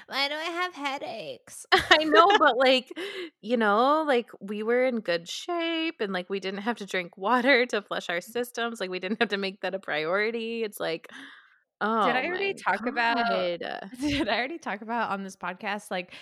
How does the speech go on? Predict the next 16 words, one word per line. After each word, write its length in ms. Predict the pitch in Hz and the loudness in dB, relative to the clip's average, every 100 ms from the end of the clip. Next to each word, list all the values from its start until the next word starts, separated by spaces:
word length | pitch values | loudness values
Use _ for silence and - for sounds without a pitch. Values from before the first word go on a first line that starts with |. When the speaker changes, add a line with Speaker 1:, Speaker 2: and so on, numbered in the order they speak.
| - | -10
Speaker 1:
one 200 | - 208 | -4 -2
day, 160 | 220 233 | 0 0
I 120 | 226 | 0
was 100 | 220 | -2
talking 260 | 247 254 311 | -4 -6 -6
to 80 | 285 | -6
Kendall 420 | 214 190 175 165 | -4 -2 -2 -2
when 120 | 170 | -4
I 80 | 175 | -6
was 180 | 180 175 | -6 -6
doing, 440 | 185 170 170 160 | -4 -4 -4 -8
um, 300 | 180 175 165 | -8 -8 -8
photos 420 | - 165 165 175 | -6 -6 -4 -6
for 160 | - 180 | -8 -10
her 100 | 170 | -8
birthday, 400 | 156 160 180 | -10 -8 -6